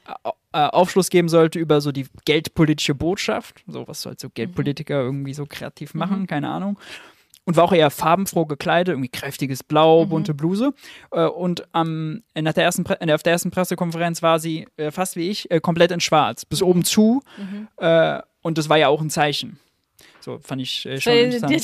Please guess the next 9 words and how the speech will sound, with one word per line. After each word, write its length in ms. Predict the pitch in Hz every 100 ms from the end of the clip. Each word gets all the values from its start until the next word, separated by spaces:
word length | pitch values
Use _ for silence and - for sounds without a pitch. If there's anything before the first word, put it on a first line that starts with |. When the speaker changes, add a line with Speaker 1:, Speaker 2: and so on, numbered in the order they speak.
| 277
Speaker 2:
die, 60 | -
die 120 | 254
Tiefenanalyse 920 | - 320 339 254 262 330 294 370 302 330
der 80 |
Speaker 1:
Ja. 320 | 220 226 247 226
Speaker 2:
Kleidung 420 | 294 302 302 294 294 269 320
<laughs> 340 | 302 508 403 -
der 180 | 240
Zentralbankchefin. 1300 | - 269 240 - 254 262 269 202 - 320 - - 233